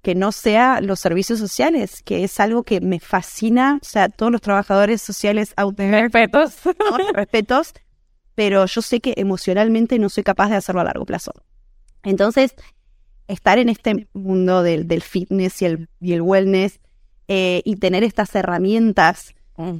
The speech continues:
Speaker 1: del, de, de lo que, de, de mi pasado, eh, me da esa, esa garra de, y ese poder para, para poder ayudar a otras mujeres.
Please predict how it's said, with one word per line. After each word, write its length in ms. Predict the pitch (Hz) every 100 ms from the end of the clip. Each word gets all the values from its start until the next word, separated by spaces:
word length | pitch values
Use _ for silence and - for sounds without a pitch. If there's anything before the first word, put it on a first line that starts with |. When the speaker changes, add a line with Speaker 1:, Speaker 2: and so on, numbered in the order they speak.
| -
Speaker 1:
del, 380 | 185 170 180 -
de, 360 | 180 156 151 180
de 140 | 175 165
lo 160 | 156
que, 320 | - 156 139 - _
de, 220 | 170 160 _ _ _ -
de 120 | 170
mi 100 | 165
pasado, 600 | 156 139 - 202 185 214 294 _ _ _ _ _
eh, 840 | 196 190 185 175 165 165 69 67 - _ _ _ _ _ _ _ _ _ -
me 300 | 196 180 175
da 540 | 190 214 240 - - _ _ _ _ _ _ _ _ _ _ _ _ _ _ _ -
esa, 500 | 202 - 233 190 107
esa 260 | 202 - 208
garra 680 | 196 233 233 254 247 226 175
de, 340 | 160 147 156 _
y 220 | 185 170 180
ese 220 | - 214
poder 640 | 214 196 196 226 247 302 -
para, 400 | 190 160 147 - - _ _ _ _
para 280 | 185 165 143 - -
poder 380 | - 170 185 254
ayudar 440 | 240 - 175 202
a 40 | 220
otras 200 | 202 226
mujeres. 580 | 202 - 339 320 185